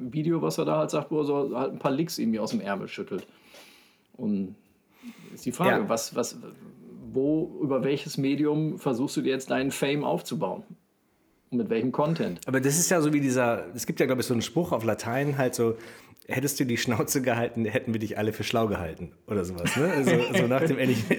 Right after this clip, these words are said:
Speaker 2: <laughs> nach dem ähnlichen Motto. Und das erinnert mich an, äh, es gab eine, eine schottische Politikerin in, bei der Wahl in Großbritannien,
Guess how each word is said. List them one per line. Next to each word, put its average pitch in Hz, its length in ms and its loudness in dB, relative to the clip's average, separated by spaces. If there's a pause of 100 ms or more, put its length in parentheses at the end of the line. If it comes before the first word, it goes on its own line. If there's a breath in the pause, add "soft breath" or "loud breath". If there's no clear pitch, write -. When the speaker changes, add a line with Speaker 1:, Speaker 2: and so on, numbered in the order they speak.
Speaker 2:
<laughs> - 80 -6
nach 156 140 4
dem 156 160 2
ähnlichen 156 440 2
Motto. 147 340 2 (360 loud breath)
Und 135 100 0
das 139 120 4
erinnert 143 320 4
mich 143 320 0
an, 127 180 2
äh, 113 320 2
es 104 140 -6
gab 131 160 2
eine, 113 280 2
eine 104 300 -2
schottische 123 480 -2
Politikerin 131 720 0
in, 107 340 -2
bei 110 100 2
der 101 120 2
Wahl 117 180 2
in 113 80 0
Großbritannien, 123 680 0